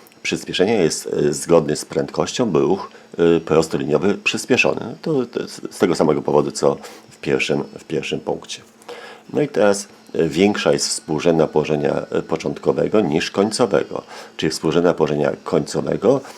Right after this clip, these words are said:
to jest współrzędna położenia początkowego pomniejszona o przebytą drogę. Wzór na drogę w ruchu,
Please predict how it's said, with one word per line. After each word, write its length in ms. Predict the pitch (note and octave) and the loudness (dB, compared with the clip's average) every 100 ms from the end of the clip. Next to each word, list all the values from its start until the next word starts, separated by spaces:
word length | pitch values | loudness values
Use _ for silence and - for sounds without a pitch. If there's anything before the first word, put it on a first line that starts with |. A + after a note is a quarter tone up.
| - | -6
to 80 | E2 | -2
jest 200 | D#2 - | -2 -4
współrzędna 560 | - - D2 E2 D#2+ C#2+ | -10 -4 0 2 4 2
położenia 480 | D#2 D2 D2+ C#2+ - | 0 0 0 -2 -2
początkowego 720 | - - F2 G#2+ G#2+ B2 C#3 | -4 -2 -2 0 0 4 2
pomniejszona 920 | B2+ - A2 A2+ E2 C#2 - F#2 G2+ G2 - - | 2 2 4 6 4 2 0 0 0 -2 -10 -4
o 80 | C#3 | -4
przebytą 480 | - G#2 G#2 G2+ G2 | 0 0 0 0 2
drogę. 280 | C2+ C2+ D2+ | 2 0 -4
Wzór 320 | D2+ F2+ D2 | -2 2 4
na 120 | C#2 | 2
drogę 420 | - D2+ D#2 A2 | 0 0 2 0
w 20 | F2+ | -2
ruchu, 320 | C#2+ C#2 | -6 -8